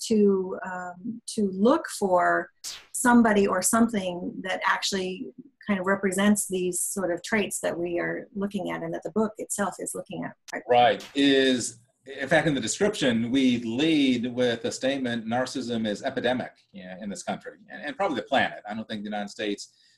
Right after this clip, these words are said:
Speaker 2: alone, although the U S has always held that John Wayne, bravado, intense, you know,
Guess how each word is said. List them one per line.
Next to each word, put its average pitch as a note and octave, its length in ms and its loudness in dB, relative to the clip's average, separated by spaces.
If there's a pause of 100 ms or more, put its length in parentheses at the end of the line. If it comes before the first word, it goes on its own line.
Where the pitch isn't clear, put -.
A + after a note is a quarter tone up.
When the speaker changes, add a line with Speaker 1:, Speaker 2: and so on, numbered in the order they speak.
(280)
Speaker 2:
alone, A#2 380 2
although A2+ 220 2
the B2 120 2
U C#3+ 120 6
S B2 140 4
has A#2 100 -6
always A#2+ 320 2
held B2 460 2
that G2 400 0
John A2 340 -6
Wayne, G#2+ 420 -4
bravado, G2+ 720 0
intense, G#2 600 -6
you G2+ 80 -10
know, F#2+ 40 -12